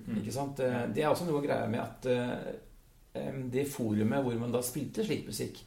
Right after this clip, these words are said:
Speaker 1: Mm.
Speaker 2: tross alt ikke var større enn at det var stort sett sine likesinnede han kom til.
Speaker 1: Mm.
Speaker 2: Eh, når han da møtte de store publikumsmengdene, så var det bråket også ble større. Fordi
Speaker 1: Ja.
Speaker 2: da ble han sett på som den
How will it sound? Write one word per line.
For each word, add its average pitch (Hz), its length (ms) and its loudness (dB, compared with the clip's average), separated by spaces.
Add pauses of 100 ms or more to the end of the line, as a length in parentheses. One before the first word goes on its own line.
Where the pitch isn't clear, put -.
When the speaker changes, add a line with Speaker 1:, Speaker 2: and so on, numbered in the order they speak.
(220)
Speaker 1:
Mm. 104 60 -14 (220)
Speaker 2:
tross - 240 2
alt - 120 2
ikke 147 220 -2
var 139 100 4
større 123 300 2
enn 143 80 2
at 131 120 -2
det 151 120 2
var 123 280 4 (640)
stort 147 380 -2
sett 127 160 0
sine 147 240 -2
likesinnede 117 440 -2
han 131 160 -2
kom 113 160 -2
til. 123 160 -2 (200)
Speaker 1:
Mm. 104 180 -6 (1200)
Speaker 2:
Eh, 131 400 0
når 131 80 4
han 135 120 4
da 131 100 6
møtte 127 560 2
de 131 80 -4
store 139 500 -2
publikumsmengdene, 117 800 0
så 165 100 0
var 110 140 2
det 107 120 -2
bråket - 260 -2
også - 240 -4
ble 117 100 -6
større. - 280 -6 (240)
Fordi - 160 -6
Speaker 1:
Ja. - 60 -2
Speaker 2:
da - 140 -2
ble 113 160 -2
han 104 100 -6
sett - 200 -12
på - 100 -14
som - 140 -12
den - 180 -8